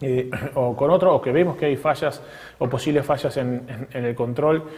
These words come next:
por distintas razones que habría que, que, que determinar, podemos entrar, este, a un formulario, eh, o al otro,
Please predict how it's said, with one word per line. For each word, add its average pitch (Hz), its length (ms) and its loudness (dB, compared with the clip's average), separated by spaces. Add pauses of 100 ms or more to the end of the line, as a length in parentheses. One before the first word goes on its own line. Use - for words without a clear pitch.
(300)
por 120 140 2
distintas 175 420 2
razones 139 360 -2
que 139 140 -2 (300)
habría 135 340 6
que, 120 400 -4
que, 120 380 -4
que 117 120 -6
determinar, 123 680 -2
podemos 135 260 -2
entrar, 139 420 2 (360)
este, 127 520 0
a 135 140 -4
un 143 140 -2
formulario, 175 680 4 (240)
eh, 123 280 -4
o 131 200 2
al 127 140 2
otro, 170 420 4